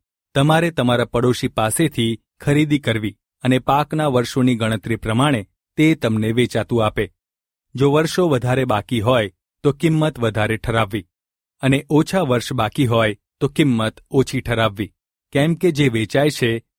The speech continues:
તે જે પાક મળશે, તેના ધોરણે તે આપે છે. તમારે એકબીજાને છેતરવા નહીં કે ખોટું કરવું નહીં, પણ તેને બદલે તમારે તમારા ઈશ્વરનો ભય રાખવો, કેમ કે હું યહોવા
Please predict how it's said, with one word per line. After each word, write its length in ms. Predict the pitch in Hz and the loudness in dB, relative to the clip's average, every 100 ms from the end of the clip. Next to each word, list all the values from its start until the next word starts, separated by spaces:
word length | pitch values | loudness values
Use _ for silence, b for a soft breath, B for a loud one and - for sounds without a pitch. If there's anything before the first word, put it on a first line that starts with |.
| _ | _
તે 180 | 165 170 | 2 2
જે 160 | 156 170 | 2 -2
પાક 380 | - 117 113 | 0 0 0
મળશે, 480 | 117 113 113 147 110 _ _ _ | -2 -2 -2 -2 -2 _ _ _
તેના 220 | 131 123 | -2 0
ધોરણે 460 | 120 120 135 123 110 | 2 2 2 0 -2
તે 180 | - 123 | 0 0
આપે 260 | 104 - | 0 -2
છે. 240 | 113 123 - _ _ _ _ _ _ | -4 -4 -10 _ _ _ _ _ _
તમારે 360 | 131 127 127 143 | 0 2 2 0
એકબીજાને 500 | 143 143 139 139 143 | 2 0 2 0 0
છેતરવા 480 | - 113 117 110 | -2 -2 -2 0
નહીં 340 | 110 113 120 98 _ _ | 0 2 0 -4 _ _
કે 100 | 151 | -2
ખોટું 380 | 156 160 143 135 | 0 0 0 -2
કરવું 300 | - 107 113 | -4 -6 -4
નહીં, 240 | 110 113 - _ _ _ _ | -2 -4 -10 _ _ _ _
પણ 140 | 135 | -2
તેને 300 | 135 147 156 | 0 2 2
બદલે 340 | 170 156 147 156 | 2 0 0 0
તમારે 420 | - 113 120 127 | 0 0 0 0
તમારા 320 | 123 110 107 | 0 -2 0
ઈશ્વરનો 500 | 117 - 131 107 104 | -2 -2 -2 -2 -2
ભય 220 | 107 110 | -2 0
રાખવો, 440 | 110 107 - 117 - _ _ _ | 0 -2 -2 -4 -6 _ _ _
કેમ 160 | 127 113 | -2 -2
કે 160 | - | 0
હું 220 | 117 120 120 | 0 2 2
યહોવા 500 | 113 139 123 104 | 2 2 2 -2